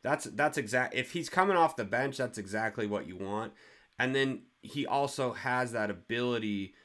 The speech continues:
to be ultra aggressive and super aggressive at the rim if you need it.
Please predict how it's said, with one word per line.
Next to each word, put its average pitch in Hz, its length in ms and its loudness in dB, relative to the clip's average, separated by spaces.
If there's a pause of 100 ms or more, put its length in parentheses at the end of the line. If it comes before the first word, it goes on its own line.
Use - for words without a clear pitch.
(400)
to 120 200 -2
be 110 440 -4 (200)
ultra 127 440 2
aggressive 107 600 0
and 95 180 -4
super 120 480 -2
aggressive 101 520 -2
at 95 160 -6
the 95 80 -6
rim 95 300 -4
if 87 200 -10
you 92 80 -8
need 92 280 -8
it. 80 180 -10